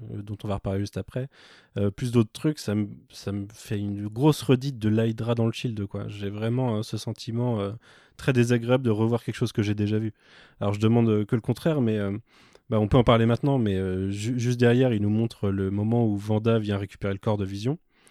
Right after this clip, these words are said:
Du coup, euh, il dit que c'est un élément classifié, et en gros, c'est, c'est là pour justifier, en l'occurrence, que ça serait une terroriste dans ce cas-là. Euh, comment vous la-, qu'est-ce que vous avez perçu de cette scène, vous ? Moi, j'ai une théorie à vous exposer après.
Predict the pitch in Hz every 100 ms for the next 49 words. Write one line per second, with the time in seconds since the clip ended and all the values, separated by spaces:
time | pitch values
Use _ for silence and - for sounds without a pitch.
0 | - _ _ 110 104 120 123 104 101 101
1 | 104 107 107 110 104 101 101 101 104 -
2 | 101 95 98 98 101 - 101 - - 113
3 | 107 95 95 104 110 98 95 101 101 104
4 | - 98 104 98 98 101 - 98 127 104
5 | 98 104 117 - 107 98 - 98 - 101
6 | 131 - 107 101 - 101 135 - _ _
7 | - - - - _ - 110 110 113 113
8 | 110 110 107 135 - 156 170 156 139 139
9 | 139 - - - 180 170 143 127 120 101
10 | - 170 - 127 - 127 110 110 117 113
11 | 110 113 127 120 127 117 110 110 - 113
12 | 110 104 104